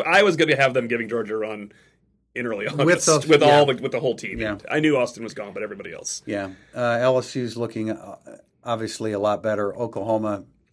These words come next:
Speaker 1: That's just a weird.
Speaker 2: Just
Speaker 1: that's a hard team to s-, outscore with your Notre Dame.
Speaker 2: It, <laughs> it really is.
Speaker 1: Or
Speaker 2: I,
Speaker 1: anyone.
Speaker 2: I don't, you know, Ohio State may not be as experienced and as good as they have been in years past, but that's a tough matchup for Notre Dame.
Speaker 1: I think the D could rise up and beat Auburn with Bo Nix. 'Cause remember, the defense is involved here, too.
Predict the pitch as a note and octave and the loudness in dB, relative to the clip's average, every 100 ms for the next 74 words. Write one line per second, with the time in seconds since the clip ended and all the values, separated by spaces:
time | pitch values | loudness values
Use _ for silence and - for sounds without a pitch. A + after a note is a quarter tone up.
0 | - - C3+ B2+ G2+ G2+ A2 A2 - C3 | -12 0 0 0 -8 -4 0 0 0 -2
1 | A#2 C#3 C3 C3+ A#2+ G2 - A2 - F#2 | 0 2 2 0 -6 -6 -6 -8 -6 -4
2 | G#2 - G2+ A2 F2 C#2+ C#2+ C2 - A2+ | -4 -4 -12 -12 -10 -10 -12 -12 -6 -6
3 | - - - - - G2 - A2+ A2+ A#2 | -6 -12 -14 -20 -16 -14 -8 -4 0 0
4 | G#2+ A2+ C3 A#2+ A2+ G#2+ A2 A#2 B2+ A2+ | 0 4 4 6 2 0 -2 0 0 0
5 | - A#2 A#2+ G#2 G2+ A2 B2 A#2 - A#2+ | -8 -8 -4 -2 -2 0 0 0 -2 -2
6 | A#2+ A2 _ _ _ _ - B2 B2 A#2+ | -2 -6 _ _ _ _ -6 -4 -2 -2
7 | A#2 A#2 G2+ B2+ A#2+ G#2+ G2+ - A#2+ A2+ | -2 -4 -4 -2 -2 -4 -8 -6 -4 -4
8 | A2+ A2+ A2+ G#2 A#2+ A2+ A2 G#2 A2 G#2 | -4 -4 -4 -4 -6 -4 -4 -2 -4 -4
9 | A2 G#2 A2 G2+ - A2+ A2 G#2+ F#2+ G#2+ | -6 -4 -4 -6 -6 -4 -4 -6 -10 -8
10 | G2+ - G#2+ G2 A2+ A2+ A2+ A2+ - A2+ | -10 -8 -8 -6 -6 -6 -6 -8 -6 -4
11 | A2 G#2+ A2 A2 G#2+ G#2+ A#2+ G#2+ A#2 A2+ | -2 -2 -4 -4 -6 -4 -4 -2 -2 -4
12 | G#2+ A2 G#2+ G#2+ G2+ G2+ G#2 G2 G2 G2 | 0 2 4 2 -2 -6 -6 -6 -6 -6
13 | G2 G2 G2+ G2 G2+ - - - - B2 | -10 -8 -8 -6 -8 -8 -8 -8 -8 -2
14 | D#3+ D#3 A#2+ B2+ F3+ A#2 G#2+ G#2 G2+ G2+ | 0 2 0 -2 -2 -2 -4 -10 -6 -6
15 | F#2+ G2+ - G2 E2+ | -6 -10 -8 -8 -8